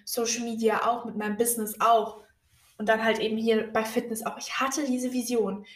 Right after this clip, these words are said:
Ich wusste, es wird sich lohnen. Es wird sich auszahlen. Ich weiß, da steckt mehr in mir. Das ist noch nicht alles, was ich kann.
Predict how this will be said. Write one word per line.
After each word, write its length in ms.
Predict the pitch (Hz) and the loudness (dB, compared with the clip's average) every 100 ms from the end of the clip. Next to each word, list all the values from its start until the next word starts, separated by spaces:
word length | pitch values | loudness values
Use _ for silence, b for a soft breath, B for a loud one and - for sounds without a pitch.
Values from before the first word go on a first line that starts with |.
| B | B
Ich 340 | - 202 202 202 | -6 -2 0 6
wusste, 580 | 247 240 - 277 294 330 - - _ _ | 6 6 4 4 4 0 -8 -20 _ _
es 220 | 220 220 | -4 2
wird 180 | 214 214 | 2 2
sich 220 | 254 - | -2 0
lohnen. 360 | 214 175 202 - | 0 2 -2 -8
Es 220 | 202 214 | -6 -2
wird 320 | 214 294 320 - | 2 2 0 -6
sich 340 | - 254 277 - | -6 -4 -2 2
auszahlen. 800 | 220 214 - - 202 185 202 B B B B | 4 4 -2 -6 -4 -2 -4 B B B B
Ich 260 | 214 226 196 | -4 2 6
weiß, 540 | 175 208 311 - - | 6 6 2 -2 0
da 100 | 262 | 2
steckt 420 | 254 - 269 262 254 | 2 2 0 0 0
mehr 360 | 247 240 - | 4 4 2
in 160 | 196 190 | -2 -2
mir. 280 | 185 185 - _ _ _ _ _ _ _ _ _ _ _ _ _ - | -2 -6 -10 _ _ _ _ _ _ _ _ _ _ _ _ _ 4
Das 200 | 240 330 | 4 4
ist 180 | 294 | 0
noch 180 | 240 233 | 0 0
nicht 340 | 240 262 - 247 | 0 -2 -2 0
alles, 320 | 233 220 - | 2 0 -2
was 160 | 196 - | -6 -6
ich 200 | 214 - | -10 -8
kann. 440 | - 214 - - | -4 -4 -4 -14